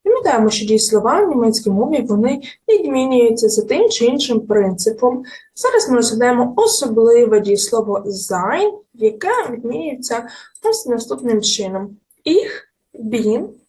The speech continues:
du bist, er, sie, es ist, wir sind, ihr seid, sie, sie sind.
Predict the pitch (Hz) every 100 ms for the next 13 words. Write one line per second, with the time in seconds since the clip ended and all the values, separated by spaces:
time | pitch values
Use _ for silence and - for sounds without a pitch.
0 | _ _ 226 220 311 330 208 - - _
1 | _ 220 214 285 220 311 - - _ _
2 | _ _ _ 480 320 277 196 - - _
3 | 226 - 277 214 175 - _ - 247 -
4 | - - - _ 247 226 311 - - _
5 | _ _ _ _ _ _ _ _ _ -
6 | 285 330 339 226 170 - _ 233 214 233
7 | 262 254 440 - _ _ - 330 339 247
8 | 185 185 - _ - 226 247 202 233 381
9 | - _ _ _ - 233 240 214 233 254
10 | - - _ _ 233 311 - - 170 -
11 | _